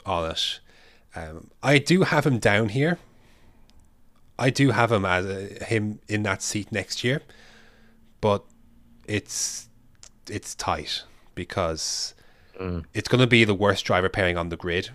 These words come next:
Speaker 1: realistically speaking. Uh, so I have Latifi in one seat. Uh, you don't, I'm assuming.
Speaker 2: I don't, no.
Speaker 1: So
Speaker 2: He's, I have three drivers that leave, and that's Kimi,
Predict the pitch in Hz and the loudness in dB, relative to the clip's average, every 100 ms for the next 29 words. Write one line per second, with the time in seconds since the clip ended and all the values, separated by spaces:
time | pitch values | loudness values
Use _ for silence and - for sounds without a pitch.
0 | 104 90 90 - - - 95 117 120 - | -8 -4 -4 -4 -10 -8 -6 -4 -6 -12
1 | - - - - 80 60 62 - _ - | -20 -20 -18 -14 -14 -16 -20 -20 _ -20
2 | - - - - - - _ _ - _ | -20 -20 -20 -20 -20 -20 _ _ -20 _
3 | - - - 131 139 147 - 131 123 107 | -20 -14 2 6 6 4 0 0 2 2
4 | 98 95 - 92 85 - - - _ _ | 0 -2 -4 -6 -6 -8 -10 -16 _ _
5 | _ _ _ - 95 82 80 - 107 110 | _ _ _ -8 -6 -6 -10 -12 -10 -8
6 | 107 107 117 120 120 117 110 110 107 139 | -6 -2 0 2 2 0 -4 -6 -10 -16
7 | _ _ _ _ _ - 104 - 113 87 | _ _ _ _ _ -20 -16 0 2 2
8 | 80 - - - 92 90 - 95 82 73 | -4 -8 -8 -6 -6 -4 -4 -4 -6 -8
9 | 85 95 85 - 90 82 78 90 - 90 | 0 0 2 2 2 2 -4 -10 -10 -8
10 | 78 76 92 95 82 92 92 90 - 95 | -8 0 2 2 0 0 2 2 0 0
11 | 90 92 90 85 82 82 78 80 78 73 | 2 4 4 2 0 -2 -2 -2 -4 -6
12 | 85 82 76 - - 95 82 80 | -6 -4 -6 -10 -4 -2 -2 -4